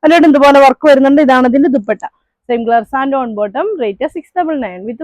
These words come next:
free shipping. നെക്സ്റ്റ് വരുന്നത് ഒരു പിങ്ക് ഷെയ്ഡ് ആണ്. ഇതുപോലെ വർക്ക് വരും. സെയിം കളർ സാൻഡോൺ ബോട്ടം. ദുപ്പട്ട വരുന്നത് മുമ്പേ പറഞ്ഞതുപോലെ തന്നെ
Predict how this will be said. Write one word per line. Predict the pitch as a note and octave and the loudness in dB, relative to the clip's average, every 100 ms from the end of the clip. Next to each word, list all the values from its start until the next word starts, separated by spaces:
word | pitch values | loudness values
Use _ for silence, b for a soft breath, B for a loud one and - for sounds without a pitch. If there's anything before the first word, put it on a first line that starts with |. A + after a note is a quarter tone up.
| - | -8
free | G#4+ G4 | -6 -6
shipping. | - - _ _ _ _ _ _ _ _ _ _ _ - | -12 -20 _ _ _ _ _ _ _ _ _ _ _ -4
നെക്സ്റ്റ് | E4 - A4+ B4 | -4 -2 2 2
വരുന്നത് | A4+ G#4+ A4 A4 | 4 2 2 2
ഒരു | G4 C4 | 2 0
പിങ്ക് | D#4+ E4 G#4 | 0 0 2
ഷെയ്ഡ് | G4+ F4+ E4+ | 2 4 4
ആണ്. | E4+ A#4+ | 4 4
ഇതുപോലെ | D#4 C#4 C#4 | 2 4 4
വർക്ക് | C#4 C#4 - D#4+ | 4 2 2 2
വരും. | D4+ A#4 A#4+ | 2 2 -2
സെയിം | F#4 F#4+ | 0 2
കളർ | F#4 E4+ | 4 4
സാൻഡോൺ | D#4+ D#4 C#4 B3+ A#3+ A3+ | 2 0 0 2 0 -2
ബോട്ടം. | G3 A3 G#3 A3+ A3+ G#3 | -2 -2 0 -2 -2 -10
ദുപ്പട്ട | G3 G#3 | -10 -4
വരുന്നത് | A#3 A3+ A#3+ B3 | -2 -2 -4 -4
മുമ്പേ | A#3 A3+ | -4 -4
പറഞ്ഞതുപോലെ | A3+ B3 C4 B3+ B3+ B3+ | -2 -2 -4 -2 0 0
തന്നെ | B3+ C#4+ A4 | 0 -4 -4